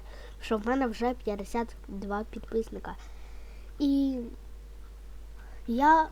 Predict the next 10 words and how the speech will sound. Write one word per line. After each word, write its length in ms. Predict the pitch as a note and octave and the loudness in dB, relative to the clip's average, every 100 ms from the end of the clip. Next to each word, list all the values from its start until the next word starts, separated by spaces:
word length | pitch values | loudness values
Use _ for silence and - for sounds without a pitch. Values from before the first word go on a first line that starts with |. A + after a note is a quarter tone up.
| - - | -4 -8
спеціально, 920 | - A#3 - C#4 C#4+ C#4+ A#3+ F3+ F3+ | -4 -4 2 6 6 6 2 -4 -4
коли 280 | - A3+ C4 | 0 2 4
у 80 | A#3 | 4
мене 240 | A#3 A3+ | 2 2
було 220 | A3 A3 | 0 0
двадцять 420 | G#3+ A#3+ B3 A3+ | 2 4 2 -2
підписників, 800 | - A3+ - C4 - B3+ - F#3 - - - - - - - A3+ | -4 -4 -2 -2 -2 -2 -2 -4 -6 -14 -14 -14 -14 -14 -8 -6
на 80 | |
п'ятдесят 500 | A3 A#3 A#3 A#3 B3+ | -2 -2 -2 -2 -4
підписників 720 | - B3 - D4 D4 A#3 G3+ | -4 -8 -2 -2 0 -2 -2